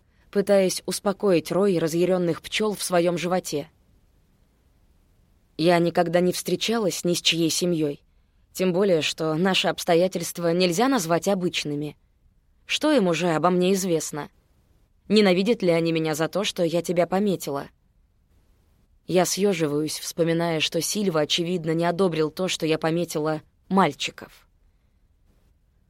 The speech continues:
Нокс берет меня за руку и ободряюще стискивает ее. "Мы никому не рассказывали ни о метках, ни о том, что мы твои избранные".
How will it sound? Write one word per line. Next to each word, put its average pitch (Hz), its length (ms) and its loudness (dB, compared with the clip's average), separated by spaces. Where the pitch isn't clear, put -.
Нокс 240 320 2
берет 185 320 4
меня 175 200 2
за 196 180 0
руку 151 380 -2
и 196 80 4
ободряюще 185 640 4
стискивает 147 760 -4
ее. 143 280 -4
"Мы 208 200 6
никому 202 380 2
не 202 100 2
рассказывали 202 600 0
ни 165 160 2
о 156 100 4
метках, 170 560 -4
ни 226 160 0
о 185 100 2
том, 165 220 -2
что 196 300 -2
мы 170 160 2
твои 175 300 4
избранные". 151 800 -4